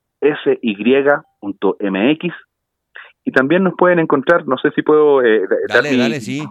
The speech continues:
Speaker 1: mi teléfono, perfecto, me pueden llamar a mí directamente en el instante que quieran, eh, nuevamente con el objetivo es de que ello, de que, de que la empresa, ¿cierto? O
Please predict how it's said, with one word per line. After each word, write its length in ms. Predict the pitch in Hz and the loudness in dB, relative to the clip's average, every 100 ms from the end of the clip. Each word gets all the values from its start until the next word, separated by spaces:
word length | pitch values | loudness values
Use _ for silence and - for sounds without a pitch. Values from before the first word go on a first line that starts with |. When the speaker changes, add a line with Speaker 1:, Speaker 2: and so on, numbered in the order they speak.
| - - _ | -14 -20 _
Speaker 1:
mi 100 | 113 | -6
teléfono, 360 | 107 147 226 196 | 0 2 2 2
perfecto, 400 | 151 - 202 - | 2 2 0 0
me 100 | 117 | 0
pueden 260 | 147 160 156 | 2 0 2
llamar 240 | 151 156 | 2 2
a 40 | |
mí 160 | 160 160 | 2 0
directamente 640 | 156 151 - 160 156 156 151 | 0 0 0 -2 -2 -4 -4
en 60 | |
el 100 | 135 | -4
instante 400 | 127 - 139 - | -8 -4 -4 -4
que 120 | 131 120 | -14 -2
quieran, 260 | 135 143 - - - - | 0 0 -2 -16 -20 -6
eh, 180 | 98 98 | -2 0
nuevamente 520 | 117 147 151 156 160 | 2 2 2 0 0
con 160 | 147 131 | 0 2
el 100 | 120 | 2
objetivo 480 | - - 143 147 139 | 0 -4 -2 2 2
es 160 | 127 | 0
de 80 | 113 | -2
que 140 | 120 | 0
ello, 180 | 123 127 | 2 2
de 140 | 117 110 | 0 0
que, 180 | 110 | -2
de 140 | 101 101 | -2 -4
que 100 | 98 | 0
la 80 | 92 | -2
empresa, 480 | 92 151 160 160 151 | 0 0 2 0 2
¿cierto? 300 | 156 - 156 | 0 0 0
O 200 | 104 | 2